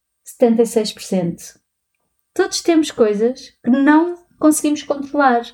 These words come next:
E esta é uma que não depende de nós. Mas podemos tentar reduzir o risco de voltar a ter a doença ativa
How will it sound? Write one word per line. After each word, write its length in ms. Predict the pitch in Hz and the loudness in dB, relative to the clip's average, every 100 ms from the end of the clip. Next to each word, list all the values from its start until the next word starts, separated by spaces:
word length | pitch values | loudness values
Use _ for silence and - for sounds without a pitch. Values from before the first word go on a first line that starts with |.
| _ _ _ _ _ | _ _ _ _ _
E 200 | - 247 | 0 2
esta 460 | 269 277 - 320 302 | 2 0 -2 -2 0
é 80 | 247 | 2
uma 560 | 247 233 214 226 262 - _ | 4 2 0 -2 -4 -10 _
que 80 | - | 0
não 300 | 247 254 262 | 2 2 0
depende 420 | 254 269 269 254 | -4 -2 2 2
de 80 | 269 | 2
nós. 420 | 269 247 240 - - - - - | 0 2 0 -6 -14 -20 -12 -2
Mas 640 | 359 359 294 - - - _ _ _ _ _ - | 2 2 2 -2 -6 -10 _ _ _ _ _ 0
podemos 440 | 233 196 190 190 | 2 4 2 0
tentar 320 | 208 202 202 | -2 0 0
reduzir 360 | 202 202 208 220 | 0 -2 0 2
o 40 | |
risco 500 | 202 226 247 - - - | 2 0 0 -2 -16 -14
de 220 | 196 302 | -4 -2
voltar 560 | 277 262 233 240 240 240 | 2 2 2 2 2 2
a 100 | 226 | 0
ter 220 | 233 208 | 2 2
a 40 | |
doença 340 | 185 196 202 226 | 0 -2 -2 -2
ativa 600 | 214 233 247 254 285 | 0 2 2 2 -2